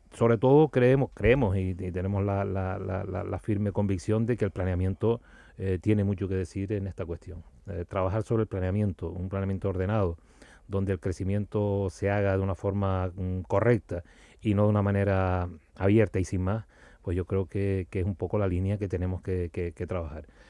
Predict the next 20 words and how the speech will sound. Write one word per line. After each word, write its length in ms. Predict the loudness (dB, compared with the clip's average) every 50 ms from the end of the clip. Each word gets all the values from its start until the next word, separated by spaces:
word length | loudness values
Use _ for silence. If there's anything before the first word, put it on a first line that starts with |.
| -20 -20 -20 _ -4 0
Hay 140 | 0 0 0
que 300 | 0 0 0 0 0 0
trabajar 300 | 0 0 0 2 2 0
en 60 | 0
el 100 | -2 -2
planeamiento, 580 | -2 -4 -2 -2 -2 -2 -2 -4 -4 -4 -4 -2
hay 160 | 0 0 0
que 140 | 0 -2 -2
potenciar 560 | -2 -2 -2 -4 -4 -2 -2 -2 -2 -4 -6 -12 _ -20 -20 -20 -14 -8
el 160 | -4 0 0
urbanismo, 540 | 2 2 2 2 2 2 0 0 0 0 0
el 80 | 0
urbanismo 380 | 0 -2 0 0 0 0 0 0
ordenado, 500 | 0 0 0 2 2 4 4 4 2 0
potenciar 400 | -2 -6 -4 -4 -2 -2 -2 -2
las 100 | 0 0
viviendas, 540 | 0 0 2 2 2 2 0 0 -2 -4 -6 -14 -20 -20 -20 -10 -6
potenciar 420 | -4 -2 -2 -2 -2 0 0 2
los 100 | 2 0
espacios, 580 | 0 0 0 0 0 0 0 0 2 2 0